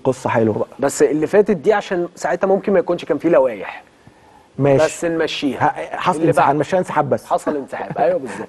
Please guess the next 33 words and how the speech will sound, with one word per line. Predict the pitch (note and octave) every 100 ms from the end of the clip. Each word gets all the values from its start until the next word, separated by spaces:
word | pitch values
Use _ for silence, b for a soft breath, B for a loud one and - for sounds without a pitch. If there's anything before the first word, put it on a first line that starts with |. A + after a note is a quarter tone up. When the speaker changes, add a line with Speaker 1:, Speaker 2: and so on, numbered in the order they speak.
| B2+
Speaker 1:
<laughs> |
انسحاب | B2+ A#2 A2 A2+
بس. | - -
Speaker 2:
عشان | - C3+
انا | C#3
عارف | D#3 C#3+
بس | D#3 D3
في | D3
ناس | E3+ D3
بيتفرجوا | C#3+ C3 C#3 C#3+
علينا، | C#3 D3+
خلي | C3
بالك | A#2+ D3+ C#3+
مش | -
الزملكاويه | A2+ A2+ A2 G#2 B2
بس. | B2 G#2 -
Speaker 1:
اوكي، | B2+ - A#2+ G#2
Speaker 2:
في | G2+
Speaker 1:
تمام. | A#2+ B2
Speaker 2:
ناس | C3+
Speaker 1:
اه، | F#3+
لا، | F3
Speaker 2:
بياخدوا | C3 A#2+
Speaker 1:
ما |
انا | -
Speaker 2:
لنا | D3+
Speaker 1:
عارف، | B2+
أنا | - D3
Speaker 2:
الكلام |
Speaker 1:
عارف. | D3+
Speaker 2:
ده | C#3
وايه. | C3+ C3+ E3
Speaker 1:
<laughs> | -